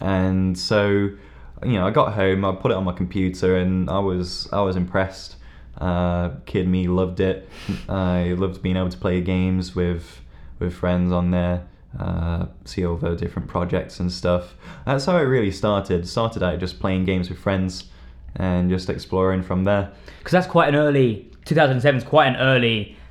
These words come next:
Speaker 1: Mm.
Speaker 2: iteration of Roblox as we know it
Speaker 1: It
Speaker 2: now.
Speaker 1: Yeah, like, consider it in its infancy in two thousand seven, couldn't you?
Speaker 2: Yeah.
Speaker 1: Um, so it was, it was quite primitive compared to now, but it still had all the,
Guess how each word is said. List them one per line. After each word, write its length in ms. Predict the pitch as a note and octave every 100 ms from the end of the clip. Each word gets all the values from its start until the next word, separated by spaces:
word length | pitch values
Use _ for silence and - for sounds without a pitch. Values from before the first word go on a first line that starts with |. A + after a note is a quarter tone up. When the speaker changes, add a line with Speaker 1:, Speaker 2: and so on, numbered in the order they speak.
| -
Speaker 1:
Mm. 280 | G3+ A#2 B2+
Speaker 2:
iteration 420 | B2 C3+ C3+ C3
of 80 | B2+
Roblox 400 | C3 B2 A2 B2+
as 80 |
we 80 | A#2
know 100 | A#2+
it 80 | A2+
Speaker 1:
It 40 |
Speaker 2:
now. 320 | A#2+ A2 - - -
Speaker 1:
Yeah, 520 | C#3 A3 A3+ B2+ G#2+ G#2
like, 640 | C#3+ D3 C#3 A2+ - -
consider 460 | - D3+ C#3+ E3 C#3
it 120 | G2+
in 100 | F#2+
its 200 | G2+ F2+
infancy 460 | E3+ G3 G#2 - G2
in 80 | F#2
two 120 | G#2+
thousand 360 | G#2 F#2+ -
seven, 320 | F2+ C#3 A2+ F#2+
couldn't 260 | C#3 G#2+
you? 160 | F2+ G2+
Speaker 2:
Yeah. 200 | C3 G3+ -
Speaker 1:
Um, 600 | G#2 G2+ G2 F#2+ F#2+ F#2
so 240 | - A#2
it 120 | A#2+
was, 180 | C3+ C3
it 80 | C3
was 160 | C#3 C#3
quite 380 | - E3+ C#3
primitive 360 | - B2+ G#2+ F#2
compared 360 | G#2 F#2+ G#2 F2+
to 80 |
now, 260 | F#2+ G#2+ F#2
but 200 | F#2+ -
it 200 | G#2+ -
still 300 | - D3 B2+
had 340 | G#2+ A#2 F#2+
all 160 | G2 G2+
the, 300 | G2 F#2+ F2